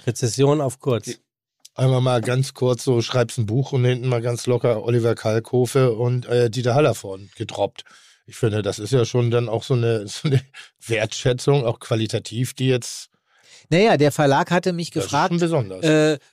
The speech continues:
Speaker 3: würden irgendwelche Leute, mit denen sie befreundet sind, ich bin sowohl mit Oliver Kalkofer als auch
Speaker 2: Guter
Speaker 3: mit,
Speaker 2: Mann.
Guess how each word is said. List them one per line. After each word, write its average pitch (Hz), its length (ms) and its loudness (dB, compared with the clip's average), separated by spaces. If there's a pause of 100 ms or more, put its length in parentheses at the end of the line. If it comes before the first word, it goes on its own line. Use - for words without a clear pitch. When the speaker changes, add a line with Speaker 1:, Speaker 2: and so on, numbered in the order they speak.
(160)
Speaker 3:
würden 196 520 2
irgendwelche 170 840 0
Leute, 147 540 2
mit 165 200 -4
denen 147 180 0
sie 127 120 -4
befreundet 151 600 0
sind, 208 280 -2
ich 131 120 -4
bin 139 180 0
sowohl 131 300 2
mit 139 160 0
Oliver 135 360 2
Kalkofer 160 600 0
als 139 180 -2
auch 139 120 -2
Speaker 2:
Guter 127 200 2
Speaker 3:
mit, 113 80 0
Speaker 2:
Mann. 139 260 0